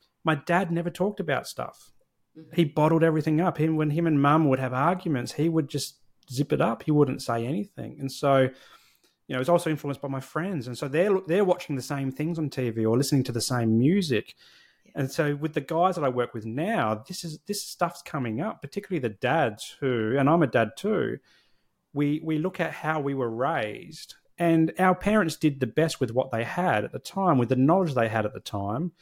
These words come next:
Speaker 1: with those encyclopedias. That might be the entire,
Speaker 2: <laughs>
Speaker 1: their, their knowledge or what they learned from their parents.
Speaker 2: Yeah.
Speaker 1: But, you know, we look at that and go, "We don't wanna be those parents."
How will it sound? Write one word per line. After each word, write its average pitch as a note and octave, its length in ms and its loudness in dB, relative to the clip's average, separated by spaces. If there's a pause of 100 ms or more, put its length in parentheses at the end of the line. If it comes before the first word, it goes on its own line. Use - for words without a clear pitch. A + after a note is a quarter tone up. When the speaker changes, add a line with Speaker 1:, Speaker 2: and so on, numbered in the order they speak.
(280)
Speaker 1:
with - 140 -8
those B2 260 0
encyclopedias. A#2+ 920 0
That C#3+ 200 0
might D3 160 2
be C#3 80 2
the C3 140 0
entire, C3+ 500 4
Speaker 2:
<laughs> - 0 -
Speaker 1:
their, C#3+ 380 2
their D#3 180 4
knowledge D3+ 460 2
or C#3 80 4
what D#3+ 160 4
they D#3+ 160 4
learned C#3+ 300 2
from B2+ 120 -4
their D3+ 160 0
parents. B2 560 -2 (840)
Speaker 2:
Yeah. E3+ 100 -20 (420)
Speaker 1:
But, C#3+ 340 2 (880)
you F3 80 -2
know, D3 100 2
we E3+ 220 2
look F#3 160 0
at D#3+ 140 -2
that E3+ 160 2
and E3 120 -2
go, D#3 140 -2
"We E3 320 0
don't F#3+ 160 0
wanna F#3+ 180 0
be F#3 220 0
those B2 240 0
parents." - 680 -10